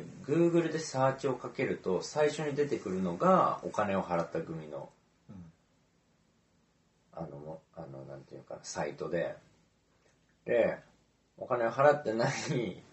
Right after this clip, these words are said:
Speaker 1: 人たちのサイトはあんまり出てこないんで、サーチした時に。
Speaker 2: えー、でも今すでにそうなってんの？
Speaker 1: うん、い-、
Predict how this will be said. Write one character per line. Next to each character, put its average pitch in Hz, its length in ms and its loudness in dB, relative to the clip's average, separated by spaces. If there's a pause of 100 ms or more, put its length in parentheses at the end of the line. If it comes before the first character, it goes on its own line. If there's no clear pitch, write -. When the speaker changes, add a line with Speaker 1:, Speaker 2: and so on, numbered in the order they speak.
(600)
Speaker 1:
人 - 240 -6
た 113 140 4
ち - 120 -4
の 151 120 2
サ 104 180 2
イ 95 80 -2
ト 92 140 4
は 90 220 6
あ 104 100 2
ん 104 80 -4
ま 92 80 2
り 90 200 0 (200)
出 147 140 4
て 113 100 2
こ 131 100 -2
な 95 100 2
い 80 40 -2
ん 76 40 -8
で、 - 80 -10
サ 78 180 -4
ー 76 80 -4
チ - 100 -16
し - 100 -14
た 71 60 -10
時 - 260 -14
に。 - 60 -14 (400)
Speaker 2:
え 113 40 -6
ー、 113 460 0
で 139 80 0
も 135 140 8
今 151 120 8
す - 120 -4
で 104 60 -4
に 87 60 -6
そ 101 120 -8
う - 20 -4
な 101 60 -4
っ - 80 -8
て - 80 -14
ん - 20 -16
の？ - 60 -18 (320)
Speaker 1:
う 123 360 4
ん、 - 20 -4
い-、 165 140 4